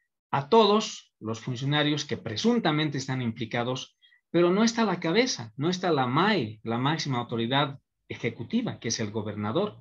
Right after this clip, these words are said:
Seguramente habrán explicaciones de carácter jurídico. Entonces, perfecto, si estás de acuerdo, la próxima semana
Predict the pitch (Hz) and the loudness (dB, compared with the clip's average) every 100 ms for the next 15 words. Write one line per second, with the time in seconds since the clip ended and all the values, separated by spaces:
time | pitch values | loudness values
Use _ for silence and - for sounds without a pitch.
0 | - - _ - 123 135 127 135 139 120 | -20 -20 _ -4 0 0 2 2 2 0
1 | 127 123 113 120 107 113 131 123 104 107 | 0 0 -4 -6 -4 -2 -2 -4 -6 -6
2 | 107 110 113 104 117 107 - - - - | -4 -4 -4 -8 -6 -6 -6 -16 -18 -10
3 | 160 147 185 202 - 175 143 220 - 135 | -4 2 2 2 0 -2 0 -2 -2 -4
4 | 131 - 156 147 139 165 165 160 185 - | -4 0 0 2 0 2 2 2 -2 -4
5 | _ _ 131 131 160 165 165 143 139 135 | _ _ -2 0 4 2 2 0 0 -2
6 | 151 156 165 180 | -2 0 0 -2